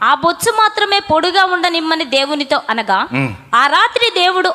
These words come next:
Speaker 1: అలాగు చేసెను.
Speaker 2: మ్మ్.
Speaker 1: నేల అంతటి మీద
Speaker 2: మ్మ్.
Speaker 1: మంచు పడినను,
Speaker 2: మ్మ్.
Speaker 1: ఆ బొచ్చు మాత్రమే పొడిగా నుండెను.
Speaker 2: మ్మ్. దేవునికి మహిమ కలుగును గాక. అయిపోయిందా? తర్వాత ఏం జరిగిందో చూడు.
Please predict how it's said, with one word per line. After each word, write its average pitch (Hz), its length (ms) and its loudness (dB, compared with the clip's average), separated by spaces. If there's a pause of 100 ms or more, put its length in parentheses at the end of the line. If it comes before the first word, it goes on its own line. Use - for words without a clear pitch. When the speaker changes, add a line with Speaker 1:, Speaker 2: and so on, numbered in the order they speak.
Speaker 1:
అలాగు 302 480 2
చేసెను. 262 520 -2
Speaker 2:
మ్మ్. 131 240 -2 (120)
Speaker 1:
నేల 320 300 0 (160)
అంతటి 392 360 0
మీద 302 260 0
Speaker 2:
మ్మ్. 139 580 -2
Speaker 1:
మంచు 311 380 0
పడినను, 294 560 0 (140)
Speaker 2:
మ్మ్. 139 280 -2
Speaker 1:
ఆ 240 100 4
బొచ్చు 294 440 0
మాత్రమే 370 440 0
పొడిగా 294 440 2
నుండెను. 226 500 -4
Speaker 2:
మ్మ్. 131 260 -2 (760)
దేవునికి 143 480 -2
మహిమ 135 320 -2
కలుగును 127 300 -4
గాక. 98 320 -8 (1300)
అయిపోయిందా? 151 500 -2 (1160)
తర్వాత 143 280 0
ఏం 139 100 -2
జరిగిందో 135 260 -2
చూడు. 104 300 -10